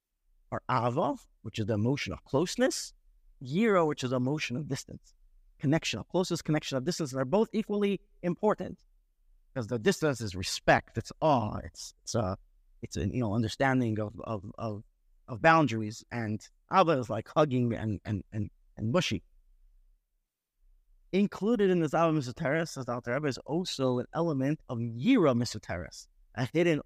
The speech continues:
awe as well. And the way it's included, says Alter Rebbe, is if you could just imagine someone, imagine this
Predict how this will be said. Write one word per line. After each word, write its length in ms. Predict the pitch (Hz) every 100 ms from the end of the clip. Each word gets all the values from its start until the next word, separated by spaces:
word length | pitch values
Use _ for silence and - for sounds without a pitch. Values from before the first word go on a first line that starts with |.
| -
awe 240 | 151 151
as 220 | - 113
well. 360 | 117 123 95 - _ _ _ _ - _ _ -
And 120 | 127
the 100 | 120
way 520 | 131 123 123 160 214
it's 540 | 208 - - - - - _
included, 540 | 120 - 147 160 247 - _ _ _ _ _ _ _ _
says 320 | - 139 135 123
Alter 300 | 127 127 139
Rebbe, 280 | 180 208 - _ _ _ -
is 360 | 139 185 190 _ _ _
if 60 |
you 60 | 123
could 120 | 131
just 160 | 131 -
imagine 520 | 131 131 120 120 110 - _
someone, 420 | - 143 127 95 - _
imagine 360 | - 143 156 147
this 180 | 131